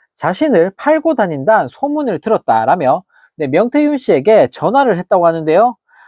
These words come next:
네, 또 명태균 씨는 김건희 씨가 김 전 의원 공천에 실제로 개입돼 있기 때문이라며 털어놓았다고 합니다. 네, 명태균 씨는 지난 이천이십이 년 칠월 김영선 전 의원 측에 김건희 씨가 놀라서 전화를 했다라며 불만을 쏟아냈다고 하는데요.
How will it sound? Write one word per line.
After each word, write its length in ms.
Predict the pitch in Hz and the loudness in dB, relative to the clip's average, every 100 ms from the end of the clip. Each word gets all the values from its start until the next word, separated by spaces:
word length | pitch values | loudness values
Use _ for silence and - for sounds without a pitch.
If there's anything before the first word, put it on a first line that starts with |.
| _ | _
네, 120 | 160 160 | -4 0
또 120 | 262 | 0
명태균 400 | 208 233 269 277 | 0 -2 -2 -2
씨는 400 | - 196 254 147 | -4 -2 -2 -2
김건희 320 | - 214 262 254 | -6 -4 -4 -4
씨가 420 | - 123 135 185 _ _ _ | -2 2 2 -2 _ _ _
김 240 | 214 262 | -4 0
전 200 | 311 285 | 0 0
의원 260 | 185 226 156 | 0 0 -2
공천에 560 | 214 240 180 220 196 | -6 -6 -4 0 0
실제로 580 | 131 294 302 330 208 147 _ | 0 -4 0 2 2 0 _
개입돼 360 | 247 285 196 | -2 -2 -2
있기 180 | 185 160 | -4 -6
때문이라며 720 | 156 180 202 151 143 240 165 117 | -4 -4 -2 -2 2 2 2 -2
털어놓았다고 640 | - 262 196 202 - 156 | -4 -2 2 2 0 -4
합니다. 460 | 170 180 143 180 _ _ - | -4 0 0 0 _ _ 0
네, 160 | 185 | 0
명태균 460 | 143 208 254 294 294 | 2 0 0 0 -2
씨는 420 | - 185 254 143 | -2 -2 0 0
지난 420 | - 220 156 156 | -4 0 2 0
이천이십이 640 | 147 196 269 233 - 196 147 | -4 -8 -8 -8 -8 -10 -4
년 220 | 208 147 | -4 -4
칠월 400 | - 240 139 185 _ _ _ | -4 0 0 -2 _ _ _
김영선 480 | - 170 277 262 202 | -6 -2 -2 -2 -2
전 160 | 180 160 | -2 -2
의원 200 | 202 202 | -2 -2
측에 440 | - 196 214 110 - | -4 2 2 0 -6
김건희 360 | 202 247 277 | -8 -6 -6
씨가 360 | 254 - 127 131 117 | -8 -2 0 0 0
놀라서 640 | 156 269 254 196 254 147 | -4 0 0 2 0 0
전화를 380 | - 147 240 214 | -4 -2 -2 -2
했다라며 680 | 180 185 147 113 190 170 107 | -4 0 0 0 0 -2 -2
불만을 520 | 165 226 269 160 143 | -8 -2 -2 -2 -6
쏟아냈다고 600 | - 247 208 156 - 147 | -8 -4 -4 -2 -4 -2
하는데요. 480 | 151 160 139 208 | -4 -4 -2 -2